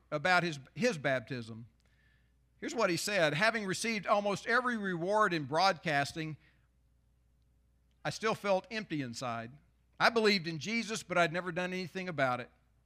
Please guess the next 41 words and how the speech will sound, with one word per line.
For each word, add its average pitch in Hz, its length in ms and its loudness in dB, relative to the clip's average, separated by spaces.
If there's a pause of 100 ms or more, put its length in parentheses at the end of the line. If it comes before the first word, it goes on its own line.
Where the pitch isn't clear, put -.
(460)
So 185 140 -4
while 254 240 10
on 233 120 6
vacation 214 520 4
in 190 120 -4
Arizona, 190 580 0
he 180 140 0
and 202 80 -2
his 160 140 -2
wife 170 340 6
attended 180 400 -4
a 143 60 -6
small 180 340 0
church 165 340 -6
where 185 120 -4
the 175 80 -6
preacher 233 380 -6
announced 170 360 -2
his 175 100 -10
subject 143 440 -4
that 127 220 -6
day 151 260 -4 (240)
was 160 140 -6
baptism. 131 680 0 (240)
Harvey 208 220 6
said, 190 280 2
'I 151 120 4
yawned, 143 580 0
expecting 156 480 -6
to 135 40 -8
be 139 120 -4
bored, 127 420 -6 (480)
but 147 80 0
I 147 80 0
found 196 300 -2
it 180 80 -12
very 160 340 0
interesting.' 127 540 -8 (760)
He 170 100 -2
went 202 200 0
on, 208 260 0